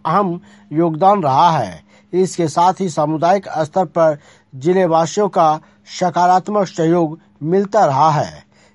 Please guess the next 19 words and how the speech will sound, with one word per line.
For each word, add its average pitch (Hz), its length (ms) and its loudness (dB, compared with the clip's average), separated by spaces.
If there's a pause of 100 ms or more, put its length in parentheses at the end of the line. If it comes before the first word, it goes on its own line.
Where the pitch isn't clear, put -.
इसके 175 360 -2
अलावा 175 560 2
लोगों 170 400 0
को 175 180 -4
वैक्सीनेशन 165 680 -2
कराने 175 420 0
में 202 200 0
भी 160 280 0 (380)
किसी 208 260 -6
प्रकार 180 480 0
की 160 160 -4
कोई 185 580 -2 (260)
असुविधा 175 580 0
नहीं 151 340 0
हुआ। 160 420 -2 (520)
इसके 196 400 -2
लिए 175 320 0
लगातार 175 720 2 (380)
तमाम 190 460 0